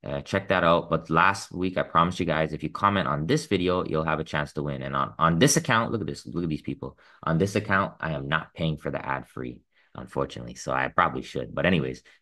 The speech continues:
fifth comment is the winner. Let's go. One, two, three, four, five, right here. Never settle, three six nine. Okay.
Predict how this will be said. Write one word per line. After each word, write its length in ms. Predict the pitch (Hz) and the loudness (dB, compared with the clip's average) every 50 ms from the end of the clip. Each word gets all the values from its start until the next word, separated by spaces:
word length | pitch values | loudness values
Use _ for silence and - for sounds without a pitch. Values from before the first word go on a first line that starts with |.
| _ - | _ 2
fifth 240 | - 147 143 - | 4 4 4 4
comment 320 | - 127 123 120 120 117 - | 6 6 6 6 4 2 0
is 120 | 92 82 | 0 0
the 80 | 90 82 | 0 0
winner. 280 | 78 73 69 65 69 | 0 0 0 -2 -4
Let's 140 | 71 76 - | -4 -6 -6
go. 240 | - 65 62 62 - _ _ _ _ _ _ _ _ _ _ _ _ _ _ _ _ _ _ _ _ _ _ _ | -6 -8 -8 -8 -10 _ _ _ _ _ _ _ _ _ _ _ _ _ _ _ _ _ _ _ _ _ _ _
One, 600 | - 73 73 85 98 107 117 127 131 135 139 135 - _ _ _ _ | -6 0 2 6 6 6 6 4 2 -2 -6 -10 -14 _ _ _ _
two, 320 | - - 95 90 92 90 90 | -4 0 2 2 2 2 0
three, 420 | - 85 95 110 120 117 117 113 - _ _ | -2 0 0 0 0 -2 -6 -10 -14 _ _
four, 260 | - 82 80 82 82 | 0 2 2 2 2
five, 400 | - - 76 71 65 64 65 76 | 2 0 0 0 0 0 0 0
right 140 | 82 82 82 | 2 2 2
here. 240 | 73 67 67 - _ _ _ _ _ _ _ _ _ _ _ _ _ _ _ _ _ _ _ _ _ _ _ _ _ _ _ _ - | 0 -2 -4 -8 _ _ _ _ _ _ _ _ _ _ _ _ _ _ _ _ _ _ _ _ _ _ _ _ _ _ _ _ 0
Never 300 | 80 87 95 107 117 120 | 2 4 6 6 6 4
settle, 560 | 110 - 123 117 110 98 80 69 69 - - - | 4 4 4 4 6 6 4 4 2 -4 -6 -2
three 140 | 90 98 95 | 0 0 0
six 280 | - - - - - | 0 -2 -6 -2 2
nine. 380 | 101 92 85 71 65 65 64 - _ _ _ _ _ - | 4 4 4 2 0 -4 -10 -16 _ _ _ _ _ -12
Okay. 420 | - - - 87 95 95 92 - | -6 -2 0 2 2 0 -2 -6